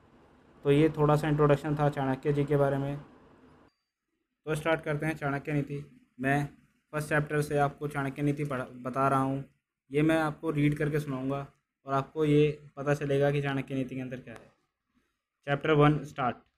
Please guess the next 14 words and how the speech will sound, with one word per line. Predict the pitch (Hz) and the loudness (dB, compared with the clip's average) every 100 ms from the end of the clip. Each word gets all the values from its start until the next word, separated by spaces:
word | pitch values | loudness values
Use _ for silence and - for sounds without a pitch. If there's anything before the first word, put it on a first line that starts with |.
| _ _ _ _ - | _ _ _ _ -4
तीनों | 151 170 175 | 0 4 6
लोकों | 156 151 156 | 6 6 2
के | 156 147 | 2 -2
पालन | 147 139 151 156 | 2 4 4 2
करने | 143 147 143 | 0 2 2
वाले | 135 131 135 | 2 0 -2
सर्वशक्ति | - - 143 147 143 147 139 | -4 -6 -4 -4 -10 -4 -2
महान | 131 143 139 | 0 2 2
विष्णु | 135 - 143 | -2 -2 -4
को | 143 127 127 - | -2 -4 -4 -8
सिर | - 135 | -6 -6
से | 160 147 | -4 -4
प्रणाम | 139 135 143 | -2 0 0
करके | 139 123 - 127 | 0 -4 -6 -12